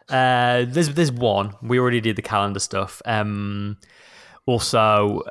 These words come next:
it's been lost in all of this, but Williams have signed, uh, Simon Roberts as their new managing director of F one. Um, he's been a McLaren guy since two thousand and three.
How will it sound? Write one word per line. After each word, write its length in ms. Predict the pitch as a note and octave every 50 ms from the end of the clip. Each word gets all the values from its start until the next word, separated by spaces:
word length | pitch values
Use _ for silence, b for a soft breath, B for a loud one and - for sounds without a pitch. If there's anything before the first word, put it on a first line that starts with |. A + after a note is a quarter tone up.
| - -
it's 160 | - C3 -
been 220 | - - A2 A2
lost 340 | G#2+ G#2 A2 G2 - - -
in 80 | G#2+ G2
all 80 | F#2+ F#2+
of 80 | F#2+
this, 220 | F2 F#2+ F#2+ - -
but 220 | - - - G#2
Williams 480 | G2+ A2+ A2+ A2+ A2 G#2+ G#2+ G#2 - -
have 100 | G2+ -
signed, 460 | - - - G2+ G2 G2 F#2+ G2 G2
uh, 140 | - G2+ F#2+
Simon 440 | - - - A2+ G#2+ G#2 G2+ G2 F#2+
Roberts 400 | G2 G2 F2+ G2 - - - - -
as 140 | G#2 G2 F#2
their 200 | G2+ G2 F#2+ G2
new 380 | G2 G2 G2 G2 F#2+ F#2+ F#2+ -
managing 500 | F#2+ G2 G2+ G2+ G#2 G#2 - G2 G2 F#2+
director 400 | G2 F#2+ G2+ - - - - G2+
of 80 | F#2+ G2
F 200 | F2+ F2 - -
one. 360 | G2+ G2+ F#2+ F#2+ G2 F2+ - _ -
Um, 400 | G2+ G2 F#2+ F#2+ F#2+ F#2+ F#2+ F#2+ G2+
he's 680 | G2+ G#2+ G#2+ G#2 G2+ G2+ G2 G2 G2 G2 G2 F#2+ G2
been 140 | - G2+ F#2+
a 20 | F#2
McLaren 400 | F#2 - - A2 G2 F#2+ F#2+ F#2+
guy 160 | F#2+ F#2 F#2
since 240 | F#2 - - E2+ -
two 120 | - F#2+ F#2
thousand 320 | F#2+ F#2 F2+ E2+ F2+ F2+
and 100 | F2+ F2
three. 360 | - - F#2 F2+ F2+ F2 -